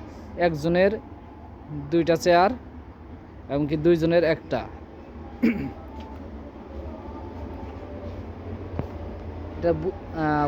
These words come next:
বোতামগুলা ডায়মন্ডের বোতাম, খুব ভালোভাবে সেলাই করা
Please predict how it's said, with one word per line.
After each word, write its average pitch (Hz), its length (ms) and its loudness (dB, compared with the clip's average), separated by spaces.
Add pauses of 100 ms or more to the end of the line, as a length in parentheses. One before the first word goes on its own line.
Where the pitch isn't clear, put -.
বোতামগুলা 170 500 6 (420)
ডায়মন্ডের 160 460 2
বোতাম, 165 260 2 (1500)
খুব 165 140 0 (100)
ভালোভাবে 160 420 4 (500)
সেলাই 165 240 0
করা 160 180 2